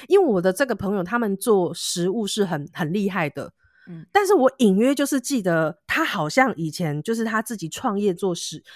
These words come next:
Speaker 1: 就是这些美食之前，他是一个设计师。
Speaker 2: 嗯哼。
Speaker 1: 但我不知道他是什么的设计师。但在我的世界里，设计师就是都会画画，不管我现在就是这样想他，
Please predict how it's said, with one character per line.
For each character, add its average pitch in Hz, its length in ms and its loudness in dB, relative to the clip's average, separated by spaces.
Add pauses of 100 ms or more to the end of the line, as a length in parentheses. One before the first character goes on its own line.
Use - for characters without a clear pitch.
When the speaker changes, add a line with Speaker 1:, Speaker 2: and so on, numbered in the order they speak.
(100)
Speaker 1:
就 247 100 -6
是 233 60 -2
这 233 120 0
些 208 300 0 (120)
美 156 240 -2
食 160 200 -6
之 180 180 -8
前， 151 240 -6
他 180 200 -8
是 185 160 -8
一 165 60 -6
个 165 100 -4
设 170 240 -4
计 156 180 -6
师。 147 380 -10 (260)
Speaker 2:
嗯 190 160 -10
哼。 180 80 -8
Speaker 1:
但 185 200 2
我 175 120 -2
不 220 140 -6
知 196 160 -10
道 180 180 -2
他 180 240 -8
是 170 220 -8
什 - 260 -4
么 143 120 -6
的 151 120 -4
设 170 220 -2
计 156 180 -6
师。 143 340 -8 (340)
但 294 140 2
在 294 120 0
我 196 120 -2
的 160 60 -4
世 226 180 -6
界 196 180 -6
里， 156 140 -8
设 190 220 -2
计 185 160 -4
师 170 160 -8
就 170 140 -6
是 170 100 -8
都 165 120 -4
会 156 140 0
画 151 240 -2
画， 143 200 -4
不 - 180 -4
管 156 240 2
我 147 80 -2
现 180 120 0
在 185 100 2
就 190 80 0
是 190 80 -2 (220)
这 240 60 4
样 202 140 4
想 208 280 0
他， 180 300 4